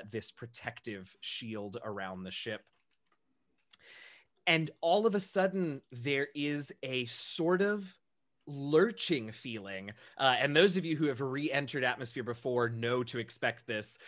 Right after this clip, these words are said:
Uh, there is this sort of moment where the planet's gravity takes full hold,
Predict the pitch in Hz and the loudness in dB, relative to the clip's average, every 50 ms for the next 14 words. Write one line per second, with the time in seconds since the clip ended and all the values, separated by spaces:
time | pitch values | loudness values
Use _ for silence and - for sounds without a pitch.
0 | - - - - 127 123 120 113 110 151 147 147 160 165 165 170 160 139 131 165 | -18 -12 -2 2 4 4 4 2 4 4 4 4 4 4 4 2 2 4 2 2
1 | 156 156 - - - 220 226 214 208 180 175 170 165 170 185 208 202 190 156 131 | 2 2 0 4 6 6 6 6 6 2 0 0 0 2 4 6 6 6 4 2
2 | 123 120 120 - - - - _ - 131 131 143 139 131 131 113 127 117 - - | 0 -2 -6 -10 -12 -12 -20 _ -8 -2 0 2 4 4 2 2 0 -4 -6 -10
3 | - - 165 170 180 190 190 180 185 - - - 156 151 160 170 170 190 185 190 | -6 -2 0 2 2 2 0 -2 -4 -6 -4 0 0 0 0 2 0 0 0 0
4 | 196 190 - - 160 151 - - - - - 170 160 165 165 - - 180 170 170 | -4 -6 -4 -2 -2 -2 -2 -4 -6 -2 2 4 4 4 4 2 0 0 2 2
5 | 190 214 233 226 | 2 0 0 -4